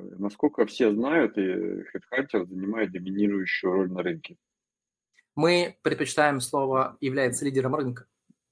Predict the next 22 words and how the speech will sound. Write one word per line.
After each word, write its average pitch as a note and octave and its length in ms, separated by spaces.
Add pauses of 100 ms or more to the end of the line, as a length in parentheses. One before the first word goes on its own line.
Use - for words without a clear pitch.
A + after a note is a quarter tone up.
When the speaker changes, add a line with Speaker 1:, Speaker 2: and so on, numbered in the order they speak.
(840)
Speaker 1:
Окей. F2+ 520 (160)
<laughs> - 460 (260)
Не B2 140
будем G#2+ 400
мы G#2 200 (320)
будить G#2 380
спящую G2+ 360
собаку. G2 540 (440)
А, G2+ 360
вы B2+ 140
являетесь B2 500
лидером A2+ 360
рынка. F2+ 480
А, F#2 60 (1000)
в - 140
чём D3 400
тогда G2 680
состоит, G#2 680 (140)
э, G2+ 40 (280)
сложность B2+ 500 (120)
для F2+ 120
тебя E2+ 440